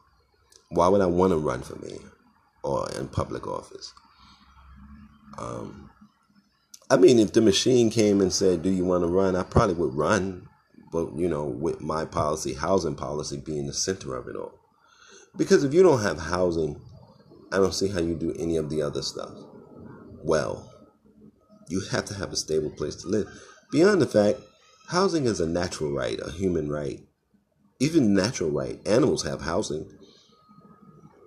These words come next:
And the fact that human beings, so many human beings don't is insane to me. And why we allow it is baffling.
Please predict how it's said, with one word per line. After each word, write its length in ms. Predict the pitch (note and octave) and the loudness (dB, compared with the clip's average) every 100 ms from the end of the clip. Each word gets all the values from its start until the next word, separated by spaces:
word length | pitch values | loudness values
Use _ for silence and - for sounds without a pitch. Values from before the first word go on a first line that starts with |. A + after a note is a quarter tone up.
| - _ _ - | -20 _ _ -4
And 120 | G2 G2 | 0 0
the 60 | |
fact 300 | - A2 A2+ | 0 -4 2
that 100 | A#2 | 2
human 380 | G2 B2 A#2 F#2 | 4 4 6 6
beings, 260 | F#2+ F#2 E2+ - - - - | 4 2 0 -6 -8 -10 -4
so 180 | - | 2
many 220 | A2 G#2 G2 | 6 6 6
human 240 | G2+ F2 | 2 0
beings 240 | F2 D#2+ | -2 -4
don't 360 | - F2 E2+ - | -4 -2 -2 -2
is 240 | E2+ D2+ - - | -6 -8 -10 -10
insane 420 | D#2+ - D#2+ D#2+ | -8 -4 -4 -4
to 80 | D2 | -6
me. 220 | D#2 C#2+ - - - - - - - - - - - - - | -6 -8 -10 -16 -20 -20 -20 -20 -20 -20 -20 -20 -20 -10 -4
And 120 | F#2 | 2
why 120 | F#2 | 4
we 160 | G2 F#2 | 4 2
allow 400 | E2 E2 F2+ E2 | 2 0 0 0
it 160 | - | -2
is 240 | D#2+ D2+ - - - - - - | -6 -6 -8 -14 -20 -20 -20 -16
baffling. 560 | - D#2+ D#2 D#2 D2 | -6 -2 -2 -4 -8